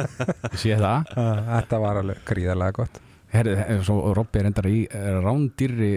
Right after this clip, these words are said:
Speaker 2: peysu núna sem er reyndar ekki frá sextíu og sex, en það er P S G. Þetta er
Speaker 1: Já,
Speaker 2: alvöru,
Speaker 1: já.
Speaker 2: þetta er alvöru, þetta er alvöru peysa.
Speaker 1: Já, já, hún, hún, eh, maður er að fara í padel eftir, sko, þannig að, hérna, þannig þá bara tjaldar maður bara því besta sem maður á.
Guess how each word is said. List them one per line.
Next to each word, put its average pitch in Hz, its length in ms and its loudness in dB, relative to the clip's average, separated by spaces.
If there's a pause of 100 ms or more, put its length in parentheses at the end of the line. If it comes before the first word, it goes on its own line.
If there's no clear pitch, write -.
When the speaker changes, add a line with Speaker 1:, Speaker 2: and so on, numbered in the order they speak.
Speaker 2:
peysu 143 480 0
núna 104 300 2
sem 90 140 2
er 98 80 2
reyndar 101 180 2
ekki 131 160 -4
frá 95 80 -2
sextíu 110 260 0
og 98 60 -2
sex, 113 300 -2
en 87 100 0
það 98 140 4
er 78 220 -4
P 120 320 0
S 95 280 -4
G. 156 320 0 (680)
Þetta - 100 -2
er - 0 -
Speaker 1:
Já, 120 80 2
Speaker 2:
alvöru, 85 160 2
Speaker 1:
já. 78 80 -8
Speaker 2:
þetta 110 200 -2
er 107 60 0
alvöru, 101 340 2 (120)
þetta 80 280 -4
er 123 60 2
alvöru 90 200 0
peysa. - 360 -2 (260)
Speaker 1:
Já, 110 160 0
já, 107 160 2
hún, 120 320 4
hún, 120 220 0 (720)
eh, 151 200 -4
maður 123 240 2
er 120 120 0
að 110 40 -2
fara 123 220 0
í 131 120 0
padel 131 360 0
eftir, 131 260 -2
sko, 160 220 -2
þannig 127 240 2
að, 120 120 2
hérna, 120 320 0 (560)
þannig 113 260 -2
þá 107 160 0
bara 123 220 -6 (180)
tjaldar 113 340 -2
maður 110 300 0
bara 110 200 0
því 110 120 2
besta 117 360 -4
sem 120 160 -6
maður 110 220 0
á. 117 60 0